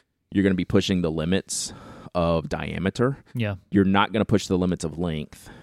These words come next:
Speaker 1: Um, so if you test with a one forty-six and you build around the one forty-six, the Mont Blanc one forty-six,
Speaker 2: Yep.
Speaker 1: you're gonna cover yourself, like, ninety-five percent of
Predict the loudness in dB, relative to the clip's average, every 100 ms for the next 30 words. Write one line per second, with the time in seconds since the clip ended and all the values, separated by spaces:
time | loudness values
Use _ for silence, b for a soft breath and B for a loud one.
0 | B _ -10 -6 -4 -4 -6 -8 0 2
1 | 2 0 B B B B -2 4 4 4
2 | 2 2 -2 0 2 2 2 2 2 2
3 | -2 -2 -2 -2 -2 0 2 0 -2 -2
4 | -2 0 0 0 -4 B B -2 0 0
5 | 2 2 2 -2 2 2 2 -2 -4 -2
6 | 0 0 -2 0 -2 0 0 0 2 0
7 | 0 -10 -14 B B 4 6 4 2 2
8 | 4 2 0 0 -2 -2 -6 -8 -8 -8
9 | -8 -10 -10 -10 -10 -10 -10 -10 -10 -8